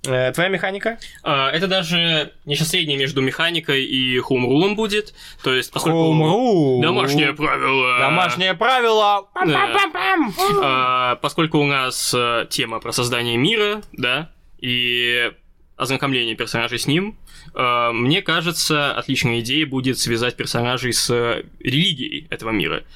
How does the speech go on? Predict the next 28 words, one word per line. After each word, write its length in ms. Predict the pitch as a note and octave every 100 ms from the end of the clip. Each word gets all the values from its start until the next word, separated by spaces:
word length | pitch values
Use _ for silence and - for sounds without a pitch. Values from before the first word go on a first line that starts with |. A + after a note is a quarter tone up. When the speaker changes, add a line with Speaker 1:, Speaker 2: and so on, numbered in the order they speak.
| -
Speaker 2:
Поскольку 220 | E3+ E3
в 20 |
фэнтезийных 420 | F3+ F#3 F#3+ A#3 -
мирах, 220 | F#3+ G3+
как 100 | -
правило, 200 | F#3+ F3
нету 240 | F3+ E3
атеистов, 640 | D#3 E3 F3+ - - - - - -
Speaker 1:
Мгм. 240 | B2+ C#3+ C#3 C#3+
Speaker 2:
э, 160 | B2
поскольку 360 | A#2 - B2+ B2
все 160 | - B2+
знают 280 | A#2+ B2+
то, 60 | A#2+
что 160 | - A#2+
хоть 160 | B2
какие-то 340 | - B2+ A#2+ A2+
силы 420 | - A#2+ A#2+ A#2+
высшие 340 | A#2+ - A#2+
есть, 480 | A#2 B2 C3+ - - _
и 60 | -
все 140 | -
чему-то 240 | C3+ D3 C#3+
поклоняются. 580 | C#3 F3 C#3 G2+ - - - - - - -
И 440 | D#3+ D#3+ D3 C#3 B2+
в 60 |
моем 220 | C3+ G#3+ G#3+
сеттинге, 560 | C#3 C3+ C#3+ E3 G3